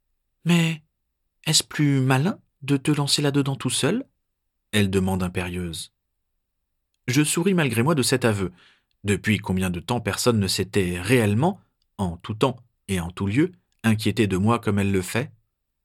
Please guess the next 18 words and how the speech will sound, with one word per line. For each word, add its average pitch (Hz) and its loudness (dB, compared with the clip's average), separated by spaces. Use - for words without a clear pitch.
Bill 175 4
a 170 6
accepté 147 2
de 123 4
m'aider, 113 2
je 98 0
commence. 90 -4
J'ai 92 -2
envie 87 -6
de 90 -4
lui 85 -8
dire 107 2
que 90 -6
je 90 -4
préférerais 101 -2
continuer 92 -4
avec 104 -2
elle, 139 4